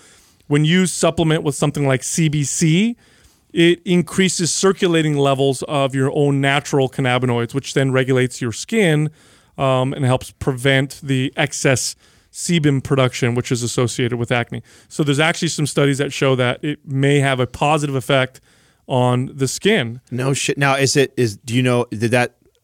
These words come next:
Speaker 2: study show if it was topical or if it was something that you had to take in?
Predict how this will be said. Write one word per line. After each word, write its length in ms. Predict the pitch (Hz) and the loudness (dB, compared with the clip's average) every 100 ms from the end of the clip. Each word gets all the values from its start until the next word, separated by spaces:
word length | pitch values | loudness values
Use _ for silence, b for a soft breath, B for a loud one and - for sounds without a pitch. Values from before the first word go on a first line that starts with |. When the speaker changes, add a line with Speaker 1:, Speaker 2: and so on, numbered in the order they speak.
| - | -16
Speaker 2:
study 380 | - 139 127 123 | -4 0 2 2
show 420 | - 120 110 107 | 2 2 2 2
if 120 | 104 | -2
it 40 | |
was 160 | 104 98 | -6 -6
topical 480 | - 120 127 135 160 | -2 0 0 0 2
or 240 | 165 123 | 2 0
if 60 | 104 | 0
it 40 | |
was 140 | 110 101 | -2 -2
something 200 | 113 110 | -2 -2
that 100 | 110 | 0
you 100 | 110 | 2
had 140 | 107 | 2
to 60 | 98 | 0
take 280 | - 104 | 0 0
in? 260 | 110 101 92 | 0 0 -4